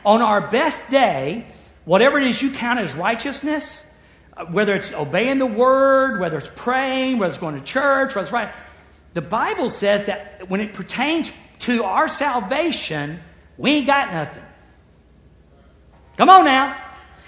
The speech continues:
We ain't got nothing. We, there's nothing we can bring to God. There is none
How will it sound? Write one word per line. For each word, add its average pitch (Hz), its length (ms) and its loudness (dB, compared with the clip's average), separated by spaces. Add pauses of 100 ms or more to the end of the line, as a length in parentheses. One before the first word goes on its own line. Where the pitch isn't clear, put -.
(140)
We 240 120 4
ain't 392 180 2
got 403 240 4
nothing. 294 360 0 (1000)
We, 311 220 0 (160)
there's 247 240 6
nothing 339 440 4
we 320 200 2
can 262 440 -2 (240)
bring 240 680 0
to 262 160 -2
God. 381 460 -2 (600)
There 277 200 8
is 220 160 4
none 311 640 0